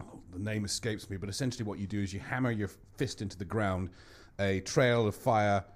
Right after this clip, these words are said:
snakes towards a random opponent or the closest opponent. If it kills that opponent, it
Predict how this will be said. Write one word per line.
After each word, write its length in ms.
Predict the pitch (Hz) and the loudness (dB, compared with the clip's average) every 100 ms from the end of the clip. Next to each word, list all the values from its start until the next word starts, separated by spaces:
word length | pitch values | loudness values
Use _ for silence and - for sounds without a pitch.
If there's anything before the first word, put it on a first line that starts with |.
| - | -18
snakes 480 | - - 139 131 - | -6 -2 2 2 2
towards 400 | - 113 107 98 - | -2 0 2 0 0
a 80 | 110 | 0
random 380 | 104 110 107 104 | 2 2 4 2
opponent 500 | 101 - 107 101 95 | 4 4 4 2 0
or 60 | 98 | -2
the 80 | 90 | -2
closest 400 | 131 113 101 - | 0 0 -2 -4
opponent. 440 | - 101 95 90 - - - - | -2 0 -2 -6 -14 -20 -20 -2
If 180 | 139 135 | 2 2
it 140 | 139 | 0
kills 300 | - 185 165 | 4 4 6
that 160 | 131 110 | 2 0
opponent, 440 | 101 113 110 107 | 0 0 0 -2
it 120 | 98 | -4